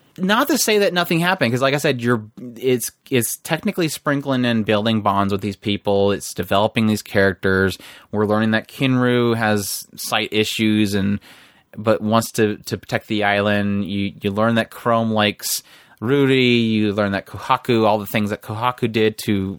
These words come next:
help her sister. You're, you're finding out about, uh, what happened while everybody was a stone. I'll just say that I don't wanna spoil anything, but they kind of have this whole segment of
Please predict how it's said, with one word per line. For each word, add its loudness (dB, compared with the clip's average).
help -4
her 0
sister. -2
You're, 2
you're -2
finding 2
out 4
about, 2
uh, 2
what -2
happened 0
while 2
everybody 4
was 0
a -2
stone. 2
I'll 4
just -2
say 2
that 4
I 4
don't 4
wanna 2
spoil 0
anything, 0
but 0
they -2
kind -2
of -4
have -4
this -4
whole 0
segment 0
of 0